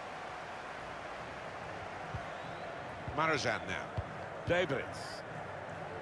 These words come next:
Alexandra Popp. Into the attacking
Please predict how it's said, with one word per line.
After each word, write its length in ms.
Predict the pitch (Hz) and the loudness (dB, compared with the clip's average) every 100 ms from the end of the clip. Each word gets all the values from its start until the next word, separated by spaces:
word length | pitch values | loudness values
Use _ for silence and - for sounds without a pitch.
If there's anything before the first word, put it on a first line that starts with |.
| - - - - - - - - - - - - - - - - - - - - - - - - - - - - - - - - - - - - - - - - - - | -4 -6 -4 -4 -4 -4 -4 -4 -4 -4 -4 -4 -4 -4 -4 -4 -4 -4 -4 -4 -4 -4 -4 -2 -2 -2 -4 -4 -4 -4 -4 -4 -6 -6 -4 -6 -6 -6 -4 -4 -4 0
Alexandra 520 | 135 135 165 156 147 | 2 4 6 6 4
Popp. 320 | - 156 - - - - - - - - - - - - - - - - - - - - - - - | 6 4 4 -4 -4 -4 -4 -4 -4 -6 -6 -4 -4 -4 -6 -6 -6 -6 -6 -4 -4 -4 -4 -4 -2
Into 180 | 175 190 | -2 2
the 120 | 196 | 4
attacking 440 | 185 214 190 196 | 6 6 6 4